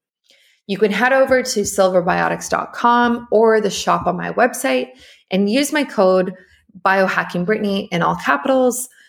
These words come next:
to get a discount, which gets you ten percent off today. Again, I really recommend trying this if it's for you, if it's for your pet, if it's for a loved one.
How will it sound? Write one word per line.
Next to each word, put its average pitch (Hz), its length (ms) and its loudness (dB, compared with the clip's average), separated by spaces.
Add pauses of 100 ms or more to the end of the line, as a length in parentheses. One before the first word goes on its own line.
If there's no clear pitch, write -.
(200)
to 208 280 2
get 185 260 2
a 185 80 2
discount, 180 640 -2
which 175 240 -6
gets 175 240 -4
you 175 140 -4
ten 175 340 -4
percent 170 520 -4 (100)
off - 340 -8 (100)
today. - 680 -6 (500)
Again, 208 520 2
I 175 180 -2
really 170 340 2
recommend 170 440 -4
trying 180 400 0
this 175 260 -2 (160)
if 175 160 -2
it's 170 160 -4
for 180 100 0
you, 208 480 4
if 175 200 -2
it's 175 120 -8
for 165 140 -2
your 160 260 -4
pet, 202 440 -2
if 180 160 -2
it's 175 140 -8
for 170 200 0
a 165 80 2
loved 170 320 2
one. 175 380 2